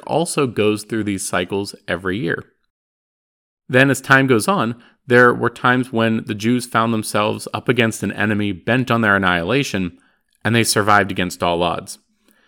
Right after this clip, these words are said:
These start to make their way onto the calendar as well. So, in addition to the commemorations commanded by the Torah, there's also Purim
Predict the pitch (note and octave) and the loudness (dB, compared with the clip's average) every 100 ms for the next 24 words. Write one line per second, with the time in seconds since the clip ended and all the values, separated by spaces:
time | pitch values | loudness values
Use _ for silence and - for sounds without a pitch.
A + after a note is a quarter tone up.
0 | _ - G#2+ E3 G3+ - B2 A2+ A2+ G#2+ | _ -14 -2 0 0 -2 -2 -2 -2 -2
1 | G#2+ G#2+ G2+ F#2+ - F#2+ G#2 A2 - F#2 | 0 2 2 0 -2 -6 -6 -10 -8 -6
2 | F2+ F2+ F2 F2+ A2 A2 C3+ F#3 - - | -6 -6 -6 -6 -6 -6 -6 -6 -8 -14
3 | _ _ _ _ _ - A#2 A#2+ A#2 A2+ | _ _ _ _ _ 0 2 4 2 2
4 | C#3 D3 D3 - B2+ - A#2 A2 A2+ G#2+ | 0 0 -2 -4 -8 -6 -4 0 0 0
5 | G#2+ A2 G#2+ - _ - G2+ G2+ G2 F#2+ | 0 -4 -6 -8 _ -6 -4 -2 -4 -6
6 | E2+ F2 - D3+ B2 C#3 _ _ _ _ | -6 -6 -4 0 0 -2 _ _ _ _
7 | A#2+ G#2+ G#2 - G#2 G2 - F3+ F#2+ D#2+ | -2 2 0 0 -2 -2 0 0 0 -4